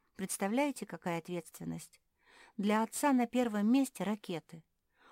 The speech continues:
Он в прекрасную долину возвращаться не собирается. Кроме меня в семье ещё пять девочек. Они тихие, послушные, маме помогают.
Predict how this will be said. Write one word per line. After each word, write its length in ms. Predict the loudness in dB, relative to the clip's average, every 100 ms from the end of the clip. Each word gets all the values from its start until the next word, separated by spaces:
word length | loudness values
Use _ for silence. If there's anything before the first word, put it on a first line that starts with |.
| 0
Он 200 | 2 2
в 60 | 2
прекрасную 680 | -2 2 0 0 -2 -2
долину 580 | 0 -2 0 2 0 -2 -14 _ -10 -4
возвращаться 680 | 0 0 0 0 0 0
не 140 | -2 -2
собирается. 720 | -2 -2 -2 -2 -4 -10 -12 -18 _ _ _ _ _ _ _ _ _
Кроме 320 | -2 2 2
меня 320 | 2 2 2 0
в 60 |
семье 440 | -4 -4 0 0 0
ещё 320 | -2 -4 -4
пять 300 | -2 -4 -4
девочек. 600 | -6 -6 -8 -16 -18 -20 _ _ _ _
Они 260 | 2 2
тихие, 480 | 0 -4 -6 -4 -6
послушные, 720 | -4 -4 -2 -4 -6 -8 -6
маме 340 | -2 0 0 -2
помогают. 720 | -4 -6 -4 -4 -4 -6 -12